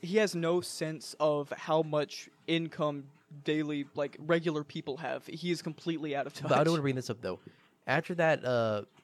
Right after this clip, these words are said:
Speaker 2: bit from the docu-, uh, from the interv-, uh, interview, that bit from the trailer popped up, um, Boogie, of course, went on Twitter, and, uh, he tweeted something that got, <laughs> got deleted pretty soon after he fucking posted it.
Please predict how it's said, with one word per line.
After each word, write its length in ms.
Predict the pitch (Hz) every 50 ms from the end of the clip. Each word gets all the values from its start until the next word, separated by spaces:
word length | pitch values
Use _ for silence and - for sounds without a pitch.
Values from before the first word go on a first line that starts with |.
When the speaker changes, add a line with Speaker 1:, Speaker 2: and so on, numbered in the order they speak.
| - 123 113 113
Speaker 2:
bit 180 | 135 135 -
from 280 | - - 135 123 127 120
the 240 | 113 107 101 98 95
docu-, 340 | - 117 110 - - 107 -
uh, 120 | 117 113 104
from 140 | - 117
the 40 | 110
interv-, 480 | 113 123 123 113 110 117 117 113 110 -
uh, 40 | - - - - -
interview, 360 | 104 95 92 - - - - - - - - -
that 260 | - 131 131 127 117 113
bit 220 | 147 165 156 -
from 300 | - - - 139 131 131
the 80 | 120 -
trailer 360 | - - - 135 135 123 110
popped 440 | - - - 123 101 - _ - 120
up, 260 | 117 104 92 - - - - - _ _ _ _ _ _ _ _ _ _ _ _ _ _ -
um, 520 | 110 110 107 104 101 98 98 92 90 - - _ _ _ _ _ _ _ _ - -
Boogie, 460 | 135 131 131 175 185 151 147 135 127
of 100 | 120 -
course, 300 | - 147 139 123 - -
went 140 | 135 127 123
on 80 | 113
Twitter, 440 | - - - 131 117 101 98 95 92 - - - _ _ - - _ _ _ _ _ _ _ _ _ _ _ - -
and, 280 | 123 120 117 113 110 104
uh, 460 | 107 104 107 107 104 101 98 95 87 - _ _ -
he 180 | - 127 160 165
tweeted 380 | - - - 254 349 339 240
something 640 | - - 160 139 127 - - 123 117 113 113 113 117 - _ _ _ _ -
that 400 | - 127 123 117 113 - - _ -
got, 220 | 135 120 92 -
<laughs> 340 | - 117 110 - - - 135
got 260 | 165 151 147 139 127
deleted 580 | 160 147 139 160 196 202 180 156 131 123 - -
pretty 320 | - - 233 269 330 339
soon 240 | - - - 294 240
after 220 | 208 202 - 202
he 140 | 165 170 156
fucking 360 | - - 156 143 - 127 113 110
posted 420 | - 107 107 101 - - 85 85
it. 100 | 82